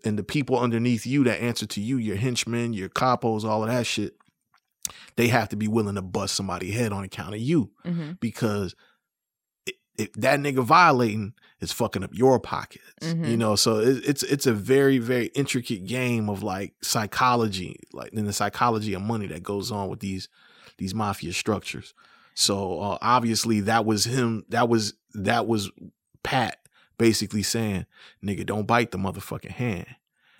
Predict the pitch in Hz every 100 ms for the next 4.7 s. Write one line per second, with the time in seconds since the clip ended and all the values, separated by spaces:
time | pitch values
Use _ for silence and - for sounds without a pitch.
0 | _ 98 92 98 90 87 80 - _ _
1 | _ _ - 117 113 104 95 - 101 107
2 | 92 - 143 110 - - _ _ - -
3 | _ 285 320 320 262 233 - 339 - 139
4 | 120 71 127 175 - 165 -